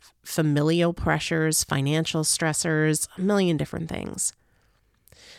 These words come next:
But I want you to remember that your feelings are more reflective of where you are than of who you are, and start to take feedback from those feelings about where you are so that you can identify and start to look for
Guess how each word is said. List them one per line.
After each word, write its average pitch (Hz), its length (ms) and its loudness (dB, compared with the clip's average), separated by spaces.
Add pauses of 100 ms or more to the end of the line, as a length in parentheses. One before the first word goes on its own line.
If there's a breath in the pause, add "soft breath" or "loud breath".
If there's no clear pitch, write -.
(220 loud breath)
But 175 100 4
I 170 60 6
want 175 300 2
you 269 120 2
to 262 60 4
remember 175 440 4
that 156 160 -2
your 151 80 0
feelings 175 640 2 (100)
are 165 140 2
more 165 320 4
reflective 170 600 -2
of 151 120 -4
where 165 640 2
you 156 260 2
are 123 340 0
than 151 280 0 (100)
of 151 220 -2 (160)
who 233 580 0
you 160 300 0
are, - 480 -8 (640 soft breath)
and 180 200 4
start - 460 2
to 277 120 -2
take - 380 -2
feedback 165 880 -6 (380 soft breath)
from 214 400 2
those 226 320 4
feelings 165 480 2
about 180 460 2
where 160 260 2
you 151 240 2
are 147 300 0
so 202 420 2
that 226 220 0
you 165 180 0
can 160 240 -2
identify 147 840 -2
and 151 180 -10
start - 360 0
to 180 100 -4
look 180 340 0
for 139 480 -2